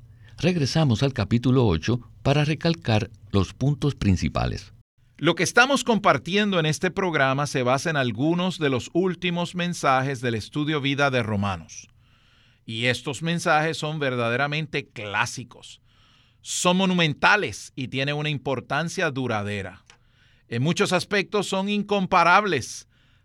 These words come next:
Speaker 2: porque liberan y nos presentan, con base en la palabra de Dios, un entendimiento espiritual más profundo de Romanos ocho. Encontraremos que estos mensajes son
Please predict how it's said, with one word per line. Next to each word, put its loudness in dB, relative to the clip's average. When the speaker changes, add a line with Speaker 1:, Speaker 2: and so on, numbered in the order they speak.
Speaker 2:
porque -2
liberan 4
y -4
nos -2
presentan, -2
con -2
base 0
en -4
la 0
palabra 0
de -2
Dios, -4
un 2
entendimiento -2
espiritual -2
más 0
profundo -4
de -4
Romanos -4
ocho. -6
Encontraremos -2
que -2
estos -8
mensajes -4
son -8